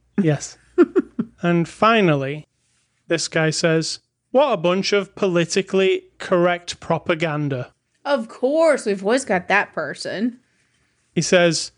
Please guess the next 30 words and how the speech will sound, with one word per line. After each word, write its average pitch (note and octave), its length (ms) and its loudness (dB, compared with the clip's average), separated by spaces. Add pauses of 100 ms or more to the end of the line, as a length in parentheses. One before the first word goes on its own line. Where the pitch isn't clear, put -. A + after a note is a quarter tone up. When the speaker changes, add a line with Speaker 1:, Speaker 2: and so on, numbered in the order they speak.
(280)
Speaker 1:
"If G#3+ 220 0
you C4+ 180 4
think A#3 420 0
James G#3+ 480 -2
Bond E3 540 -2
should D#3 320 -4
be D#3+ 160 0
a D#3+ 60 -2
black E3+ 520 -4 (100)
lesbian D#3+ 640 0
woman D3 360 -4
in D#3+ 140 -4
a D#3+ 60 0
wheelchair, D#3+ 680 -2
you'll G3 160 -2
probably C4+ 360 0
love C4 260 2
this E3+ 200 -4
one." G3+ 300 -4
Speaker 2:
<laughs> - 80 -12
Oh G4+ 100 0
my D#4 280 0
God. C#4 760 -4 (720)
Speaker 1:
Just - 200 0
say A3 160 4
what F#3+ 140 2
you D#3+ 80 -4
think F#3+ 260 0
there, D3+ 180 -2
mate. F3+ 400 -4